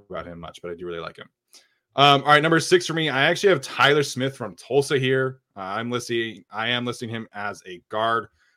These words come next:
I went back and revisited him 'cause there were more games available to me. Um, and so I am changing him to guard. And then at number five, I have Jamari Salyer from Georgia, the former,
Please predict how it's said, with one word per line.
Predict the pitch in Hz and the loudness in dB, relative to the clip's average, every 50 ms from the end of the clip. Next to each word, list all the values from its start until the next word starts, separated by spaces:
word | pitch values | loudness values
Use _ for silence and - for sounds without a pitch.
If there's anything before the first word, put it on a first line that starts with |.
| _ _ - | _ _ -10
I | 101 | -8
went | 110 117 120 | -6 -2 -2
back | 120 113 - | -2 -2 -2
and | 107 101 | -6 -8
revisited | 107 117 117 104 117 123 110 110 117 117 107 | -8 -10 -8 -8 -8 -8 -6 -4 -6 -4 -4
him | 98 117 117 110 107 | -4 -6 -6 -6 -8
'cause | 107 104 92 | -10 -10 -10
there | 104 101 | -8 -8
were | 98 95 | -10 -10
more | 95 98 98 101 95 | -12 -12 -12 -12 -12
games | 98 92 92 87 80 | -14 -16 -18 -18 -20
available | 87 82 98 110 123 123 123 123 | -16 -8 -6 -4 -2 -2 -2 -4
to | 120 - 120 | -6 -6 -6
me. | 120 120 120 120 110 - _ _ _ _ _ _ _ _ - | -4 -4 -4 -6 -8 -12 _ _ _ _ _ _ _ _ -8
Um, | 110 107 104 107 107 107 104 101 101 101 104 - - | -6 -4 -4 -4 -6 -6 -8 -12 -14 -16 -16 -16 -14
and | 110 104 101 95 | -14 -14 -14 -12
so | - - 101 98 98 | -10 -10 -8 -8 -8
I | 98 95 104 107 113 117 113 117 - | -8 -6 -4 -4 -4 -4 -6 -8 -10
am | 117 113 113 110 | -12 -10 -10 -10
changing | - - 110 110 107 104 104 | -10 -10 -10 -8 -8 -10 -12
him | 92 101 98 87 | -12 -14 -16 -16
to | 90 95 | -16 -10
guard. | - 117 120 123 123 120 113 | -4 -2 0 2 2 0 -2
And | 98 101 107 | -4 -10 -10
then | 107 104 104 98 | -10 -10 -12 -12
at | - 98 101 98 - _ | -12 -12 -12 -14 -14 _
number | 104 104 104 104 98 104 101 101 101 98 90 _ _ _ _ _ _ _ _ _ _ _ _ _ - - _ | -14 -12 -12 -10 -8 -8 -8 -6 -8 -10 -10 _ _ _ _ _ _ _ _ _ _ _ _ _ -20 -20 _
five, | - - 139 147 147 143 143 139 123 - | -2 0 4 4 6 6 4 2 0 -2
I | 117 | -4
have | 107 110 107 104 95 - | -4 -4 -4 -4 -6 -10
Jamari | - 104 98 104 104 107 117 120 120 123 120 120 120 117 113 101 | -12 -12 -10 -8 -4 -2 0 0 0 0 0 -2 -4 -6 -8 -10
Salyer | - - - - 113 110 120 135 143 151 156 160 170 170 170 165 _ _ _ _ _ _ _ _ _ | -12 -14 -10 -6 -2 0 0 0 0 0 0 0 0 -2 -4 -6 _ _ _ _ _ _ _ _ _
from | - 110 101 98 | -12 -12 -12 -10
Georgia, | 95 98 117 123 127 135 127 139 139 139 | -6 -2 0 2 2 2 2 2 0 0
the | 123 113 107 | 0 -4 -8
former, | - - - 110 110 110 104 98 95 92 87 | -12 -12 -10 -10 -10 -10 -10 -12 -14 -16 -18